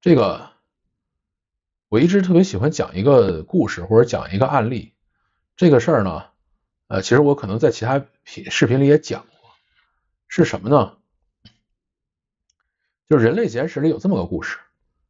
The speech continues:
啊，就是这个尤拉里·赫拉利写的这个《人类简史》里有这么个故事，就是这个人类啊，最早比如说发扬啊，这个发生在哪儿呢？咱这个就是不叫发生在哪儿，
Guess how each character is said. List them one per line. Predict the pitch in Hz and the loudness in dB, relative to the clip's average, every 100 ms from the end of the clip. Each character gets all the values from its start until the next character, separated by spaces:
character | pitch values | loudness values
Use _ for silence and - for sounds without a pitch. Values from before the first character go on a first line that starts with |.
| _ _ | _ _
啊， | 98 | -2
就 | 110 | 0
是 | 104 95 92 | 0 0 0
这 | 107 | -2
个 | 92 85 82 - _ _ _ _ _ _ | 0 -2 -6 -18 _ _ _ _ _ _
尤 | 107 127 | -6 -2
拉 | 165 | -4
里· | - | -6
赫 | - | -4
拉 | 131 | -2
利 | 147 | -2
写 | 113 - - | -4 -10 -4
的 | |
这 | 98 | -2
个 | 117 | 0
《人 | 95 | 2
类 | 131 | 0
简 | 101 113 | -2 -4
史》 | 95 | -2
里 | 110 | -4
有 | |
这 | 92 | -4
么 | 127 76 | -6 -8
个 | |
故 | 78 | -10
事， | - - _ _ _ _ _ _ _ _ | -14 -14 _ _ _ _ _ _ _ _
就 | 143 | -8
是 | 131 104 92 | -4 -2 -2
这 | 123 | -2
个 | 98 | -2
人 | 90 92 101 | -4 -4 -2
类 | 190 180 | -2 -4
啊， | - - _ _ _ _ | -8 -18 _ _ _ _
最 | - 170 | -6 -4
早 | 101 - | -4 -6
比 | 104 | -8
如 | 82 | -6
说 | 101 | -4
发 | 104 - 127 | -4 0 2
扬 | 117 95 | 2 2
啊， | 107 107 90 | -4 -6 -6
这 | - | -6
个 | 101 | -8
发 | - 120 | -4 -4
生 | 117 127 | -2 -4
在 | 107 | -4
哪 | |
儿 | - - | -6 -12
呢？ | 85 | -14
咱 | - 92 | -10 -6
这 | 98 | 0
个 | 90 | 0
就 | 82 92 | 0 -4
是 | 82 - | -4 -14
不 | - | 0
叫 | 120 | 0
发 | 120 123 | 2 0
生 | 131 | 2
在 | 127 | 2
哪 | 101 | 0
儿， | - | -6